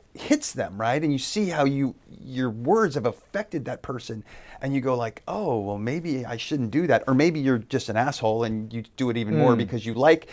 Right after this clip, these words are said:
Speaker 1: the fact that you're, you know, creating this. But you, but there's a certain level of empathy that you get. You call this kid fat, and they cry, and you go like, "Ooh," y-, there's a little something that you, you kinda feel. But when you text it,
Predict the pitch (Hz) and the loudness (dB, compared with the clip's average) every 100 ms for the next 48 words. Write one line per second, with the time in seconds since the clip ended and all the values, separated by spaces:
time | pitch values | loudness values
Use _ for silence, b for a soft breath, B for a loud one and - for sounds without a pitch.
0 | B B - - 123 113 - 110 120 107 | B B -6 -2 -2 -4 -8 -6 -4 -4
1 | 101 110 131 110 - 127 123 117 110 - | -6 -4 -4 -4 -4 0 0 0 -2 0
2 | 156 - 170 156 170 151 151 269 285 214 | 0 0 0 2 2 2 0 0 2 4
3 | 185 156 120 - 139 135 135 135 120 117 | 4 4 0 -2 -4 0 0 2 0 -2
4 | - 113 - 120 - 123 - 147 147 - | -4 -4 4 4 4 -4 2 4 4 2
5 | 147 139 127 113 110 B B B B - | 0 4 8 8 8 B B B B 2
6 | 123 147 - 147 117 113 110 - 123 120 | 4 4 6 8 10 10 6 2 0 4
7 | 120 113 - 220 151 135 139 151 165 208 | 4 4 0 0 0 -2 0 2 6 6
8 | - - 175 - 117 95 120 120 113 127 | 6 0 -2 -2 -6 -4 -4 -4 -4 -4
9 | - 139 - - 277 233 110 B B B | -4 -6 -8 0 4 6 4 B B B
10 | 185 185 151 - - 247 - - - | 4 6 4 2 -4 -4 -6 -8 -10